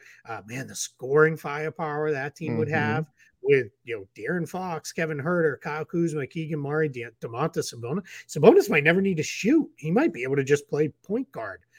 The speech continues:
Speaker 1: for them,
Speaker 2: Okay.
Speaker 1: kind of. You know, not that Fo-, uh, Fox is obviously the point guard, but you know what I mean. He could just be a, you know, top of the key distributor, living his best life, picking out passes, uh, to these guys. So it makes a lot of sense. We'll see. You know, there's also reports that they may use a chunk of this newly created cap flexibility to renegotiate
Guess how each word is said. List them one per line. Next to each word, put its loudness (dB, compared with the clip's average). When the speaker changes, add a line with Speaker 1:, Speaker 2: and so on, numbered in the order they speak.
Speaker 1:
for 6
them, 8
Speaker 2:
Okay. 8
Speaker 1:
kind -2
of. -10
You -12
know, -6
not 0
that -10
Fo-, 0
uh, 0
Fox -2
is 0
obviously 4
the -6
point -2
guard, -8
but -2
you 6
know 4
what -6
I -16
mean. -2
He 0
could 6
just -6
be -10
a, -10
you -6
know, -6
top -2
of -2
the 0
key -6
distributor, 6
living 6
his 0
best -6
life, -8
picking -6
out -12
passes, -12
uh, -4
to -8
these -8
guys. -10
So -4
it 12
makes 10
a 8
lot 6
of 0
sense. 0
We'll 4
see. -2
You 2
know, 6
there's 8
also 0
reports -2
that -12
they -4
may -6
use -8
a -12
chunk -6
of -6
this -6
newly -10
created -6
cap 2
flexibility 8
to -14
renegotiate 0